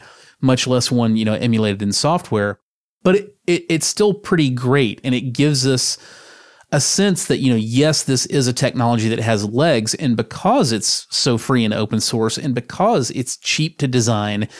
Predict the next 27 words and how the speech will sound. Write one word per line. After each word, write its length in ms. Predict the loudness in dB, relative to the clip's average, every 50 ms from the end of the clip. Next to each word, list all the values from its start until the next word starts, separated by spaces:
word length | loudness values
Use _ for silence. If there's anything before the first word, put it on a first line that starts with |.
| -20 -18 -6
and 180 | -2 0 0 0
cheap 360 | 0 0 0 0 -2 -2 -2
to 80 | -2 0
manufacture, 840 | 2 2 2 0 0 0 0 0 0 0 -2 -2 -2 -2 -2 -4 -6 -12 -20 -20 -20 -20 -6 0
you 100 | 2 4
know, 100 | 4 4
we 280 | 2 2 2 2 2 4
may 180 | 4 2 2
be 220 | 2 2 2 2 4
in 80 | 2
a 40 | 2
position 760 | 2 0 0 0 2 0 0 0 0 0 2 2 0 -2 -4 -8 -16 -20 -20 -12 _ -2
before 320 | -2 0 2 2 0 2
too 160 | 2 2 2
much 240 | 4 2 2 2 2
longer 460 | 2 2 2 2 2 2 2 2 0
where 340 | 0 0 0 2 4 4 4
somebody 320 | 2 2 2 2 2 2 2
like 160 | 2 0 0
a 60 | -2
Canonical 500 | 0 2 2 4 4 2 2 2 0 0
or 200 | 0 2 2 2
a 100 | 2 2
Red 200 | 2 2 2 2
Hat 300 | 2 0 0 -2 -2 -2
might 360 | 0 0 2 2 2 0 -2
literally 720 | -2 -2 0 2 2 4 4 4 2 2 2 2 0 0